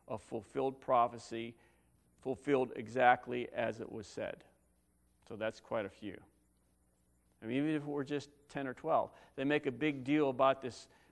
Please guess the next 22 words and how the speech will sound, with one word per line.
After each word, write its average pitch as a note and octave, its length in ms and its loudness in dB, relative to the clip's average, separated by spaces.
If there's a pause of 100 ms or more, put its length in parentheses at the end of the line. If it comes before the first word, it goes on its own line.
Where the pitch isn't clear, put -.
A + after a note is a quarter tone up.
Nostradamus, C3+ 1040 0 (280)
who - 80 -6
predicted C#3 480 -4
a F#2 60 -6
couple F3 320 0
things. A#2 440 -10 (280)
You C#3+ 100 0
can C#3+ 100 0
go D3 160 4
to D3 60 4
the C3 100 0
Bi-, C#3 340 4
Bible, C#3 600 4 (120)
and C3 160 -2
you C#3 100 2
can C3+ 160 -6
see B2 340 -6 (220)
hundreds D3 720 0 (920)
accurately G#3 960 6 (640)
predicted A3+ 760 0 (220)
and E3+ 280 0
fulfilled. D3 580 -4